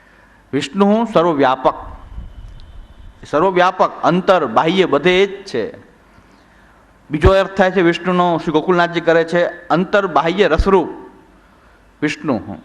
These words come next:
વિષ્ણુ એટલે વિષ્ણુ દેવ નહીં, પણ વિષ્ણુ એટલે પ્રભુ વ્યાપક જે છે એ વિષ્ણુ કહેવાય.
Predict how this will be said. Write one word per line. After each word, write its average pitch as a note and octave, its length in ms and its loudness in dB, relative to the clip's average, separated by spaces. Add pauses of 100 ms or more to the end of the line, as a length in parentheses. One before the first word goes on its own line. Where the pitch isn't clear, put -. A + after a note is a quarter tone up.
(420)
વિષ્ણુ E3 320 -4
એટલે D3 160 0
વિષ્ણુ C#3+ 300 -2
દેવ E3 300 2
નહીં, C3+ 400 -2 (840)
પણ A#2+ 100 -6
વિષ્ણુ C#3 360 -2
એટલે G3 180 -2
પ્રભુ E3 300 0
વ્યાપક D3+ 540 -2
જે G3 160 -2
છે F3 160 -2
એ D#3+ 60 2
વિષ્ણુ D3 360 -6
કહેવાય. G#2 360 -4